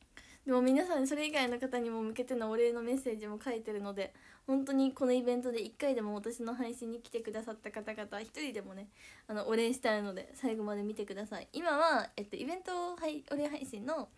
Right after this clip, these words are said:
イベント合計ランキング百位から一位までの方々のお名前を、あの、ちょっとずつ読んでて、今百位から、えっと、三十九位、三十、四十位まで読みましたので、今から三十九位から、えっと、読んでいきます。三十九位、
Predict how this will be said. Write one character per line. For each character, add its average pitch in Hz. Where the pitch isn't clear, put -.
イ 240
ベ 247
ン 254
ト 254
合 247
計 240
ラ 233
ン 214
キ 202
ン 190
グ 196
百 202
位 -
か 196
ら 185
一 185
位 -
ま 190
で 175
の 175
方 185
々 180
の -
お 196
名 190
前 190
を、 185
あ 185
の、 175
ち -
ょ -
っ -
と 233
ず 220
つ -
読 202
ん 208
で 214
て、 -
今 220
百 220
位 226
か -
ら、 165
え 202
っ 196
と、 190
三 233
十 196
九 285
位、 196
三 262
十、 269
四 262
十 311
位 226
ま 196
で -
読 190
み 190
ま 196
し 196
た -
の -
で、 -
今 208
か 190
ら 180
三 208
十 185
九 196
位 185
か 185
ら、 190
え 202
っ 196
と、 190
読 208
ん 196
で 175
い 180
き -
ま 202
す。 202
三 285
十 240
九 247
位、 214